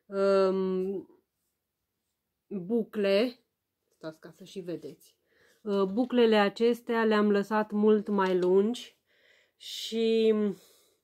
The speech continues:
în loc să le stric, le-am lăsat așa, iar într-o dupămasă m-am trezit că deja se deșirase destul de mult,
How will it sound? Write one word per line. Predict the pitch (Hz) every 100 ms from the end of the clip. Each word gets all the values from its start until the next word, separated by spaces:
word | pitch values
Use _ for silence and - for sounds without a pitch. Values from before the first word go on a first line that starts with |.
| _ _ _
în | 208 214
loc | 226
să | - 220
le | 208 202 196
stric, | 196 - 226 208
le-am | 208 196
lăsat | 190 185 208 -
așa, | 180 175 220
iar | 214 208
într-o | 202 190 190 190 185 185 185
dupămasă | 175 175 190 190 208 214 - 208
m-am | 202 196 190
trezit | 175 170 202 -
că | 180
deja | 165 190 175
se | 170 185
deșirase | 165 175 - 175 175 175
destul | 160 170 _ 185
de | 180
mult, | 170 175 214